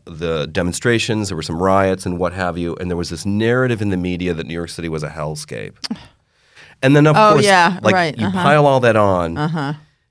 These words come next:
Speaker 1: and this guy named James Altucher, I guess he's one of the owners of Stand Up New York, left New York and wrote this diatribe about New York is dead.
Speaker 2: <sighs>
Speaker 1: And then Jerry Seinfeld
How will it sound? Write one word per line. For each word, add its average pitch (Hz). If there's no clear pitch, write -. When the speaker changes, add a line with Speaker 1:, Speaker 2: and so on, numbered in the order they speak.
Speaker 1:
and 98
this 95
guy 104
named 95
James 98
Altucher, 101
I 90
guess 95
he's 95
one 87
of 82
the 80
owners 85
of 76
Stand 82
Up 80
New 80
York, 82
left 80
New 85
York 82
and 78
wrote 80
this 76
diatribe 76
about 73
New 76
York 78
is 76
dead. 80
Speaker 2:
<sighs> -
Speaker 1:
And 101
then 95
Jerry 80
Seinfeld 123